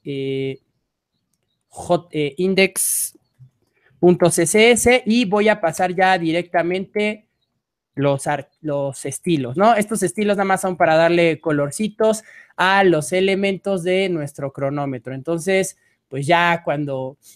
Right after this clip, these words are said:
eh, puedan acceder al código, ahí ya revisan el C S S, ¿no? Vamos a quitarnos cosas que, eh, pues, eh,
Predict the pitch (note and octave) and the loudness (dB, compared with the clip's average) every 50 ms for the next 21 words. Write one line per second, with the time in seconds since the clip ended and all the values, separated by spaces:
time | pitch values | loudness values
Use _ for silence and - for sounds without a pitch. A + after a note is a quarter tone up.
0 | _ _ _ - F#3 D3+ C#3+ C#3 C#3 C#3 C#3 _ - F3+ F3 E3+ E3+ E3+ D#3+ D#3 | _ _ _ -14 -10 -10 -8 -8 -8 -10 -8 _ 2 4 4 6 6 4 4 0
1 | C#3 - - D3 C#3+ D3+ D#3 E3 D#3 D#3 D3+ - - G#3 G3+ G3 G#3 G3+ G#3 G#3+ | -2 -2 -2 0 2 4 4 4 4 2 2 4 4 4 6 6 4 4 6 4
2 | A3+ G#3+ - C#3+ C#3+ C#3+ D3+ D#3+ D3 D3 D3+ D3+ D#3 - - C3+ C#3 C#3 C#3+ D3 | 4 4 2 2 2 4 2 2 4 4 4 4 4 0 0 2 4 4 6 4
3 | D3+ - - D#3 D#3 D3+ - - C3 B2 B2+ - C#3+ C#3+ C3+ - C#3+ C3 A#2+ A2+ | 4 4 2 2 2 2 0 -2 -4 -4 -4 -2 -4 -4 -2 -2 -2 -2 -2 -4
4 | A#2 - A#2 B2 D#3+ F#3+ G#3 F#3 F#3 F#3 G3 - F#3 D#3+ - - C3+ C3 D#3+ E3 | -6 -8 -4 0 2 2 4 4 4 2 2 0 -2 -2 -2 -4 0 4 4 4
5 | E3 E3+ F3 F3 E3 - - - D#3+ D#3+ D#3+ - E3+ E3+ F3 E3+ - - - E3+ | 6 4 4 2 2 0 0 0 0 2 2 2 2 2 2 2 -2 -2 0 2
6 | E3+ E3+ E3+ - _ - - C3+ C3 B2+ B2 B2 A#2+ - _ _ _ _ _ _ | 2 2 0 -2 _ -8 -6 -4 -2 -2 -4 -4 -6 -8 _ _ _ _ _ _
7 | _ _ _ - C#3+ C#3+ C#3+ C#3 C3+ - - - C3+ C3+ C3 C3 B2+ B2+ B2 B2 | _ _ _ -2 0 0 0 0 -2 -4 -8 -6 -4 -2 0 0 0 -2 -2 -4